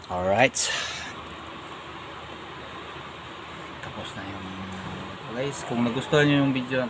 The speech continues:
paki-share, likes, and comments. <laughs> Depende na yan. Ang alam na nanonood sa vlog ko is yung mga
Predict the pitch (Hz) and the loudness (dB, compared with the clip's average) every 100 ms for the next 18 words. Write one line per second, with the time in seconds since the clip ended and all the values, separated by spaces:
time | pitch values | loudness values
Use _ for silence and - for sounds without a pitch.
0 | - 113 113 139 135 117 107 110 110 113 | -2 -2 -2 4 4 4 2 0 0 4
1 | 120 117 - - 110 110 107 113 - - | 2 2 -4 -2 -2 -2 -2 -2 -4 -6
2 | - - - - - - - - - - | -10 -10 -12 -12 -12 -10 -10 -10 -10 -10
3 | - - - - - - - 107 90 - | -10 -10 -10 -10 -10 -10 -8 -6 -6 -6
4 | 139 - - - - - - - 104 98 | -6 -6 -8 -10 -10 -10 -8 -2 -2 0
5 | 95 95 95 92 - - - - - - | -4 -4 -6 -8 -8 -10 -10 -10 -10 -10
6 | - 113 113 110 113 113 113 113 117 113 | -8 -8 -6 -6 -6 -4 -2 0 0 2
7 | 113 113 110 - 107 110 - 123 110 107 | 2 0 -2 -2 -2 -4 -2 0 0 0
8 | 123 107 107 - - - - - 120 113 | 0 0 -2 -6 -6 -8 -8 -2 2 4
9 | 117 113 113 113 113 113 113 113 113 | 6 6 4 4 2 0 -2 -2 0